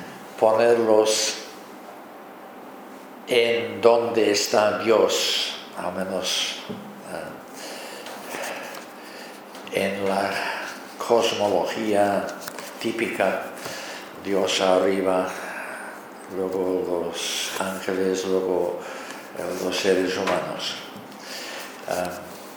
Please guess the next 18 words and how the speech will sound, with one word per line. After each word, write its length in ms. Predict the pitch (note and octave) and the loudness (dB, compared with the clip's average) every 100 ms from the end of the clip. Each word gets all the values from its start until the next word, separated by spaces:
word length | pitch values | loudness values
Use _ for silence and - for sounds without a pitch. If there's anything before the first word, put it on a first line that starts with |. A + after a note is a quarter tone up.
| - - - - - - - - - - - | -16 -16 -16 -16 -16 -14 -14 -16 -16 -16 -10
sí 260 | - B2 A#2+ | -4 -2 2
que 220 | A2+ G#2 | 4 4
es 120 | G#2 | 2
un 200 | G#2 G2+ | 0 -4
gesto 680 | - G#2+ G2 - - F#2 - - | 0 2 2 0 0 2 0 -4
simbólico. 800 | - G2 F#2+ F#2 F#2 D#2+ D#2 - - - - - - - - - - - - - - - - - - - - - - - - - - - - - | -4 -4 -4 2 2 2 -2 -8 -12 -14 -16 -16 -18 -18 -16 -14 -12 -8 -8 -8 -8 -12 -14 -16 -16 -16 -16 -16 -16 -16 -16 -16 -16 -16 -8 4
Jesús 560 | C3+ - A#2+ - - | 6 6 6 4 4
bendice. 880 | C#3 C#3 C3+ D3 C#3+ - - - - - - | 6 6 6 4 4 2 -2 -4 -6 -6 2
En 160 | C3 | 4
el 200 | B2+ B2+ | 6 6
texto 480 | B2+ E3 - D3 C3 | 6 4 4 6 8
original, 720 | B2 B2 - A#2 A2+ F#2 G#2+ C#3 - - - - - - - G#2+ A2 | 8 6 0 2 4 6 4 2 -4 -10 -14 -16 -16 -16 -14 -10 2
no 440 | B2 B2+ B2+ - | 6 8 6 6
ben-, 420 | A2+ A#2 A#2 A#2 - | 6 6 4 0 0
bendecir 920 | A2+ A2+ A2 A2 A2+ C#3+ G2+ G#2+ - A#2+ A2+ | 4 4 4 4 6 6 8 6 0 -4 2
no 160 | A#2+ | 2
lleva 520 | A#2+ A2+ G#2+ G#2+ - - | 4 4 6 6 6 4
objeto. 560 | G2 - A#2 - F2+ | 2 4 4 4 0